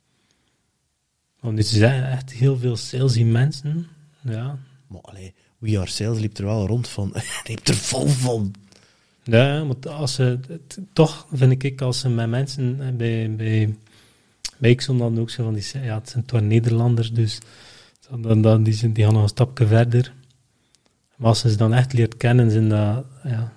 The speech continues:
Speaker 1: zijn machtige kerels, en dat maakt niet uit. En je kunt dan salesy overkomen. Eigenlijk zou je dan beter zeggen van, doe gewoon normaal. En ga veel beter presteren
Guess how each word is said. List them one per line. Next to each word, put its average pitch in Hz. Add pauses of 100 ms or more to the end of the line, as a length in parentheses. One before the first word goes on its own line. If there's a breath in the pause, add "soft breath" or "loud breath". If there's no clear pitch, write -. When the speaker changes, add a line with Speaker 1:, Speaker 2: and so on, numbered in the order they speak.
Speaker 1:
zijn 110
machtige 113
kerels, 123
en 113
dat 110
maakt 110
niet 113
uit. 127 (1080)
En 131
je 110
kunt 131
dan 120
salesy 120
overkomen. 127
Eigenlijk 127
zou 127
je 123
dan 120
beter 117
zeggen 113
van, 110 (540 loud breath)
doe 123
gewoon 117
normaal. 117 (1080 soft breath)
En 107
ga 107
veel 117
beter 120
presteren 120